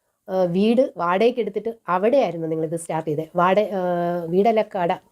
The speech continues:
പിന്നീടാണ് നിങ്ങൾ ഈ പ്രോപ്പർട്ടി മേടിച്ചതും ഇവിടെ ബി-,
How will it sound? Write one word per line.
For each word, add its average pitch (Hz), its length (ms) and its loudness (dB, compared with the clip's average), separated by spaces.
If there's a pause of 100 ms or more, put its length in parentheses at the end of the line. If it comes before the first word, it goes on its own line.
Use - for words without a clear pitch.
(880)
പിന്നീടാണ് 269 480 2
നിങ്ങൾ 214 160 2
ഈ 220 160 0
പ്രോപ്പർട്ടി 196 360 2
മേടിച്ചതും 180 420 0 (320)
ഇവിടെ 190 200 4
ബി-, 180 220 -4